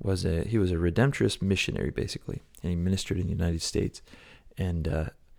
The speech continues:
it, it has a lot of meaning for me. This, um, his birthday's January eleventh. Um, and then I also have a first-class relic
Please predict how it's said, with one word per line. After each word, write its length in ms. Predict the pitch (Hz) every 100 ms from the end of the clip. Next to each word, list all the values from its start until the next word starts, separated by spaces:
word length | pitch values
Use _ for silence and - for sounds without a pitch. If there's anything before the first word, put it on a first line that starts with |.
| - _ _ - _ - - - - _ _ - _
it, 200 | - 107 -
it 140 | 92 92
has 220 | 98 92
a 80 | 82
lot 160 | 90
of 40 | 90
meaning 300 | 92 90 82
for 180 | -
me. 260 | - 82 87 -
This, 440 | - 69 - - - _ _ - - - -
um, 200 | 71 71
his 160 | 95 107
birthday's 500 | 104 95 95 - - - - -
January 640 | - 90 92 101 95 90 90
eleventh. 480 | 85 98 104 101 - - - _ _ _ _ _ _ _ _ _ - - - - - - -
Um, 200 | 202 190
and 120 | 196
then 80 | 196
I 60 |
also 200 | 190 143
have 80 | 165
a 60 | 101
first-class 520 | 110 110 - 101 98
relic 440 | 92 104 104 98